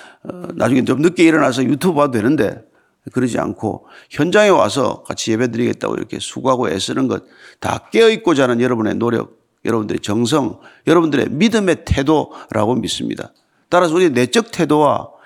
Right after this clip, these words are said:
외적인 태도가 일치되어서, 아, 늘 주님을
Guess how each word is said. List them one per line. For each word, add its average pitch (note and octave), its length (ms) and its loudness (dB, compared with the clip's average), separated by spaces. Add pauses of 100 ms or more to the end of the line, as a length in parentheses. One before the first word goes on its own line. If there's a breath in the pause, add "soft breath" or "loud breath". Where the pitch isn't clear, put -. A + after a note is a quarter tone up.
(100)
외적인 F3+ 560 0
태도가 A2+ 920 -2 (100)
일치되어서, C3 960 0 (280 soft breath)
아, - 220 -8
늘 F3+ 400 4
주님을 E3 420 0